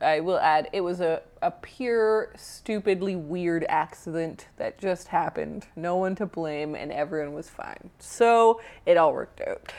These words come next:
Um, the main thing was how beautiful Meghan looked at her wedding. She went with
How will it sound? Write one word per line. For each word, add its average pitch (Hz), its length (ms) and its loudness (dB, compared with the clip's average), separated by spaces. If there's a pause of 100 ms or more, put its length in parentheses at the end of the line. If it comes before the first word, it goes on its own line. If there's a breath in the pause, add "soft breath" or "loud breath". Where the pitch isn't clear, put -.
(440 loud breath)
Um, 190 600 2
the 170 140 -2
main 254 300 0
thing 190 360 0
was 175 280 2
how 190 180 4
beautiful 190 600 0
Meghan 156 540 0
looked 147 240 -4
at 156 120 -2
her 170 120 -8
wedding. 147 540 -4 (220 loud breath)
She - 240 0
went 311 260 2 (220)
with 202 200 4